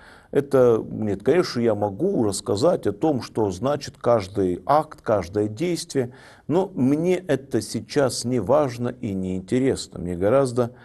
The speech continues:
м, важнее показать саму суть, м, того, как это жертвоприношение продолжается до сего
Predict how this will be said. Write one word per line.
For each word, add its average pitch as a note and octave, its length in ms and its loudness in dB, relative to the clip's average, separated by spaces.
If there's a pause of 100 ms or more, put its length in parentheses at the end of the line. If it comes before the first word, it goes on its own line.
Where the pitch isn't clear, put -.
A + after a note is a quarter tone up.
(360)
м, G2+ 260 -2
важнее A#2+ 580 2
показать A#2 680 0
саму C3 340 -4
суть, - 680 -2 (680)
м, G2+ 440 -6 (140)
того, B2 540 4
как - 400 -4
это C#3+ 400 2
жертвоприношение G2+ 1500 -2
продолжается F2+ 1160 -4
до E2 160 -12
сего D#2 680 -10